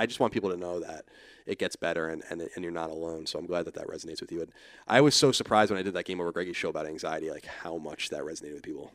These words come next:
Like, it was incredible. I've, I've gotten a bajillion fucking emails and,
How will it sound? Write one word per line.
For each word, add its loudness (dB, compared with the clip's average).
Like, -10
it -6
was -8
incredible. -8
I've, -4
I've -6
gotten -8
a -16
bajillion -10
fucking -14
emails -12
and, -10